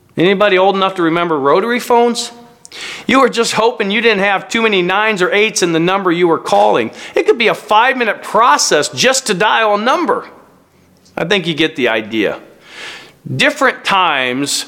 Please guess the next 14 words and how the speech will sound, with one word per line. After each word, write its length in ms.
always 340
seems 480
better, 380
but 160
they 140
really 360
aren't 280
when 100
you 80
stop 340
to 60
think 240
about 300
it. 80